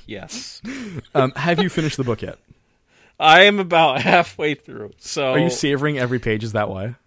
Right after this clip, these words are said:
Speaker 1: I love every <laughs> minute of this. Yeah, it's only a hundred fifty pages. And these are small pages, folks. If you don't know what a thirty-three and a third book is,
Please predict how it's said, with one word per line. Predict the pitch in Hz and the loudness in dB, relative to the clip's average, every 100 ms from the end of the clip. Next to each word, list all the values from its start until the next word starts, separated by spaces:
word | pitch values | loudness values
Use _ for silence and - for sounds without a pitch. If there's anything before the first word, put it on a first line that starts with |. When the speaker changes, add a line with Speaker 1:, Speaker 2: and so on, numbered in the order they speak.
| _ - | _ -4
Speaker 1:
I | 156 185 190 180 165 - | 2 4 6 4 2 -4
love | - 139 143 147 156 165 170 170 170 - | -12 -10 -4 2 6 6 4 0 -8 -6
every | 147 151 156 156 160 156 151 - | -2 -2 -2 -6 -4 -4 -6 -10
<laughs> | |
minute | 135 143 151 147 139 | -4 2 4 4 0
of | - 117 104 | -2 -2 -2
this. | 98 101 - - | -6 -6 -6 -2
Yeah, | 147 139 117 | 4 4 4
it's | 151 - | 0 0
only | 180 180 175 | -2 0 -2
a | 156 | -2
hundred | 156 147 139 | -2 -4 -6
fifty | 135 139 131 | -10 -12 -12
pages. | - 120 104 107 - - - | -8 -8 -8 -14 -18 -14 -6
And | 185 | -2
these | 311 - | 0 0
are | 240 | -2
small | - 202 151 | -2 0 0
pages, | - 131 117 107 | 0 -4 -4 -10
folks. | - 104 95 131 | -10 -10 -8 -8
If | 123 | -8
you | 180 202 | -8 -2
don't | 202 165 | -2 0
know | 160 147 | 0 2
what | 139 | 2
a | 123 | -2
thirty-three | - 131 123 120 123 117 | -4 -8 -8 -10 -10 -8
and | |
a | 110 | -8
third | 123 113 104 | -8 -10 -10
book | 113 107 _ | -12 -12 _
is, | 139 127 113 101 | -8 -6 -6 -10